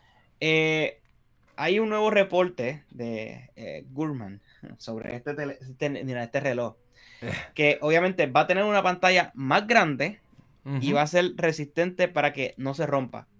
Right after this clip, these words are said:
Speaker 1: Esto es lo que, lo que posiblemente nosotros podíamos ver en los teléfonos.
Speaker 2: Los teléfonos o
Speaker 1: Existían
Speaker 2: relojes.
Speaker 1: los Galaxy Watch Active, creo que se llamaban así, digo, los Galaxy Active, creo que se llamaban así, que
Speaker 2: Ajá.
Speaker 1: los vendía
Speaker 2: Sí.
Speaker 1: A T and T,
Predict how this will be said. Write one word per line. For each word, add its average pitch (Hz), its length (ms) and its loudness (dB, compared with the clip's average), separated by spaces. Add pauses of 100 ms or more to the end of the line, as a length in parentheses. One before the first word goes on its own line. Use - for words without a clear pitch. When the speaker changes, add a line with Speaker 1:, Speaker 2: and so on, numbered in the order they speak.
Speaker 1:
Esto 160 300 -2
es 180 100 6
lo 170 160 2
que, 151 400 -2
lo 135 160 -6
que 135 120 -10
posiblemente 160 580 -4
nosotros 165 400 -6
podíamos 156 500 -2
ver 156 240 -2
en 147 140 -2
los 135 160 -6
teléfonos. 151 800 -2 (1300)
Speaker 2:
Los 131 140 -2
teléfonos 160 360 6
o 196 40 12
Speaker 1:
Existían 151 260 8
Speaker 2:
relojes. 185 180 4
Speaker 1:
los 175 180 0
Galaxy 196 460 4
Watch 208 380 4
Active, 190 460 -2
creo 170 160 -2
que 180 80 -2
se 185 100 -4
llamaban 180 260 0
así, 165 200 -6
digo, 175 180 -4
los 147 120 -2
Galaxy 165 960 -4
Active, 135 380 -8
creo 135 120 -10
que 151 80 -8
se 156 120 -8
llamaban 151 240 -4
así, 139 200 -10
que - 80 -4
Speaker 2:
Ajá. 147 320 2
Speaker 1:
los 120 140 -8
vendía 131 640 -2
Speaker 2:
Sí. 151 120 -2
Speaker 1:
A 151 40 -10
T 160 120 -4
and 143 160 -4
T, 143 200 -8